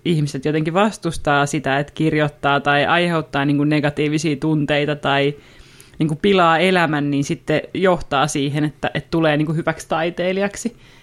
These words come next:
Että taiteilijat tosi usein ammentaa siitä, että mikä niiden elämässä on ollut jotenkin kamalaa tai, niinku, siitä, että miten heitä on kohdeltu väärin. Ja siitä syntyy sitä, niinku,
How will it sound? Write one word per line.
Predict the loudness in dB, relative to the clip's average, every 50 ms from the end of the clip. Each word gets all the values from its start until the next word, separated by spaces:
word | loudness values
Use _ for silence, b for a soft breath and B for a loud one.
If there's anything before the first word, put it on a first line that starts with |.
| B
Että | -8 -6 -2
taiteilijat | 0 2 2 2 0 -2 -4 -4 -4
tosi | -4 -2 -2 0 -2
usein | 0 0 0 0 2 2
ammentaa | 2 2 2 0 -2 -2 0 0 0 0 0
siitä, | 0 0 0 0 0 0 -2
että | -2 -2 -2
mikä | -2 0 0 0
niiden | 0 0 0 0 0
elämässä | 0 0 0 -2 -2 -4 -4 -4 -4
on | -4
ollut | -2 -2 -2
jotenkin | -2 -2 -2 -2 -2 -4 -6 -6 -10 -18 -20 -20 -20 -20 -20 _ _ _ -20 _ -20 -20 _ -6 -2
kamalaa | 2 4 4 4 4 4 4 4 4 4 2 0 b b b b b b b b b b b _
tai, | 0 0 2 2 0 0 -2 -4 -8 -10 -14 -18 -18
niinku, | -10 -6 -4 -4 -2 -2 -2
siitä, | 0 0 0 2 2 2 0 0
että | 0 -2 -4 -2
miten | -2 0 2 2 2
heitä | 2 2 0 0
on | -2 0
kohdeltu | 0 0 0 0 0 0 -2 -4 -4
väärin. | -2 0 0 0 0 0 0 -2 -4 -4 b b b b b b -6
Ja | -2
siitä | 0 2 2 2 0
syntyy | 0 0 0 0 0 0 -2 -2
sitä, | -2 -4 -4 -2
niinku, | -2 -2 -2 -2 -4 -6